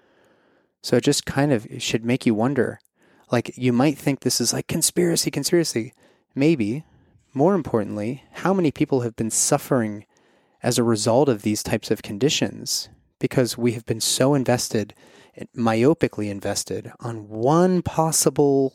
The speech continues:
explanation as opposed to taking a big step back and looking at the entire terrain. So why? Why haven't we been able to find,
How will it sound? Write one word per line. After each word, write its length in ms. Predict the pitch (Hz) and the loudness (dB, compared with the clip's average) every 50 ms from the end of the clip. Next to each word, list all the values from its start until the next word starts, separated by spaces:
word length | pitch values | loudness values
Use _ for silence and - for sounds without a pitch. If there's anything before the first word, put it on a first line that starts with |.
| - - 247 | -8 -12 -10
explanation 680 | - 127 - - - - 117 107 113 120 - - 101 98 | -8 -6 -6 -6 -4 -2 -2 0 0 -2 -2 -2 -6 -6
as 100 | - - | -4 -4
opposed 380 | 104 - - 131 139 - - | -2 0 0 0 0 0 -4
to 80 | - - | -8 -4
taking 340 | - 135 139 - - 160 147 | 0 0 0 0 2 0 2
a 40 | 127 | 2
big 160 | 123 123 - | 2 0 0
step 260 | - - - 123 - | 0 0 0 0 0
back 260 | - 113 113 113 - - | 0 0 0 0 -2 -4
and 140 | 107 104 | -6 -4
looking 260 | 104 107 - - 113 110 | -4 -4 -4 -4 -4 -4
at 120 | 104 - | -4 -6
the 100 | - 101 | -6 -6
entire 460 | 104 101 98 - - 113 113 113 110 | -6 -6 -8 -8 -4 -2 0 0 0
terrain. 560 | - - - 98 101 107 110 - - - 127 _ _ _ _ _ _ - - - - _ | 0 -2 -4 -4 -4 -4 -4 -4 -6 -12 -16 _ _ _ _ _ _ -20 -20 -20 -10 _
So 160 | - - 139 | -2 0 0
why? 520 | 120 110 110 127 156 160 - - 110 - - - - - - _ _ _ _ _ _ _ _ _ _ | 2 2 2 0 0 -2 -8 -12 -14 -20 -20 -20 -20 -20 -20 _ _ _ _ _ _ _ _ _ _
Why 300 | - 107 113 135 156 170 - | -2 0 2 2 2 2 0
haven't 380 | - - 139 139 147 143 131 131 120 110 | 0 0 0 0 0 0 0 -2 -2 0
we 220 | 113 123 123 117 110 | 0 2 2 2 2
been 220 | 110 113 113 120 | 0 0 0 2
able 140 | 120 120 127 | 2 2 2
to 80 | 107 98 | 0 -2
find, 720 | - - - - 113 120 120 107 101 101 101 - - | -2 -4 -4 -2 0 0 0 0 -2 -4 -8 -12 -14